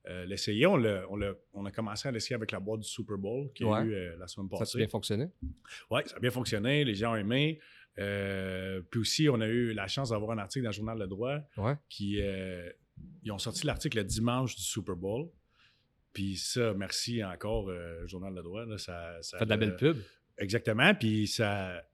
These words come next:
Speaker 1: ça a fait en sorte que le dimanche, on a reçu plein d'appels aussi, là, ça
Speaker 2: Ah ouais.
Speaker 1: fait qu'on a,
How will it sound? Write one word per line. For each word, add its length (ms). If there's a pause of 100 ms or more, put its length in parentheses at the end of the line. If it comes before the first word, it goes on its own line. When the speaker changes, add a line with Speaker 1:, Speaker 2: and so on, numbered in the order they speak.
(280)
Speaker 1:
ça 140
a 40
fait 160
en 100
sorte 260
que 60
le 60
dimanche, 360
on 60
a 40
reçu 180
plein 160
d'appels 340
aussi, 320
là, 140
ça 180
Speaker 2:
Ah 200
ouais. 60 (180)
Speaker 1:
fait 180
qu'on 160
a, 60